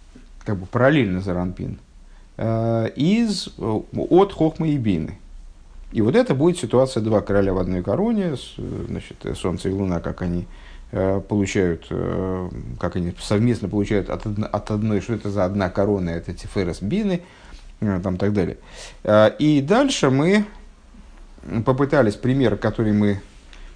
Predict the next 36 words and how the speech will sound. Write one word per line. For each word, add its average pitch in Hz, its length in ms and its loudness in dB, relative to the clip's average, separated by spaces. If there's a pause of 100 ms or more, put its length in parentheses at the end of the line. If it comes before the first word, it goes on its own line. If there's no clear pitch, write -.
э, 104 200 4
использовали 104 480 2
в 101 60 -2
предыдущем 120 460 0
маймере, 226 340 2
пример 113 340 2
с - 280 -12
взаимоотношением 104 640 0
между 95 220 0
учителем 92 380 -2
и 87 40 2
учеником, 135 800 0 (100)
в-, 92 240 -6
с, - 260 -16
там, - 120 -8 (580)
с, - 240 -6
с 95 540 -4
разумом, 98 800 0
речью 104 380 0
и 95 100 2
эмоциями 95 600 0 (260)
человеческими, 151 720 0 (680)
э, 107 340 4 (580)
на 135 280 6
нем 123 440 2 (960)
показать, 127 540 2
что 151 220 2
же 139 100 2
это 131 180 0
такое, 107 460 2
что 120 180 -2
же 110 100 -2
это 98 160 -2
за 101 120 -2
восприятие 101 680 0
Малхусом, 143 680 -2